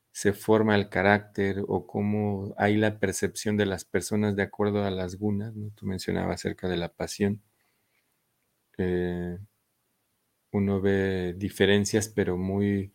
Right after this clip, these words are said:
arraigadas en el aspecto de división, ¿no? División malsana. Pero, pero esta, esta división que, que hay natural en la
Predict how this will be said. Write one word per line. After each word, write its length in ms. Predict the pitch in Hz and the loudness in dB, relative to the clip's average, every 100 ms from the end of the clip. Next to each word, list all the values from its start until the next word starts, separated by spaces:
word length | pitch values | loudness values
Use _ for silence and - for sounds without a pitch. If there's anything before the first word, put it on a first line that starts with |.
| _ _ _ _ | _ _ _ _
arraigadas 880 | - 95 92 92 92 98 101 101 101 | 2 4 6 4 4 6 6 2 -2
en 120 | 101 | -6
el 140 | 98 | -6
aspecto 560 | 95 - - 101 - 101 | -8 -6 -4 -4 0 0
de 260 | 90 92 123 131 - _ | 2 -4 -8 -16 -20 _
división, 580 | 107 95 90 - 101 90 | 0 2 0 2 2 2
¿no? 120 | 123 - _ _ _ _ _ | -6 -12 _ _ _ _ _
División 680 | 107 101 95 117 117 117 - | 2 2 6 6 6 2 -2
malsana. 640 | 101 98 90 - 104 95 - - - _ - - _ - - - - _ _ - - - _ _ _ _ _ _ | 0 0 0 0 -2 -2 -10 -20 -20 _ -20 -20 _ -20 -20 -20 -20 _ _ -20 -20 -20 _ _ _ _ _ _
Pero, 1300 | 104 98 95 92 92 92 90 92 90 90 90 87 - _ _ - 139 - - - - | 8 8 8 6 4 2 2 0 0 0 -2 -6 -12 _ _ -8 -8 -10 -16 -20 6
pero 200 | 101 104 | 10 10
esta, 600 | 104 - 113 98 180 - - - - - - | 10 8 8 8 4 -4 -20 -16 -12 -2 0
esta 320 | 110 - 113 | 4 8 8
división 760 | 98 95 - 110 107 104 104 - - _ _ _ 175 170 | 6 2 2 4 4 4 -2 -8 -20 _ _ _ -16 -6
que, 540 | 101 98 98 95 92 - | -2 0 0 -2 -4 2
que 180 | 104 | 6
hay 200 | 104 107 | 8 6
natural 640 | 104 98 - 98 101 101 101 - _ _ | 4 0 0 2 4 2 -2 -14 _ _
en 220 | 104 98 95 | -6 -4 -4
la 540 | 92 92 92 90 | -4 -4 -6 -8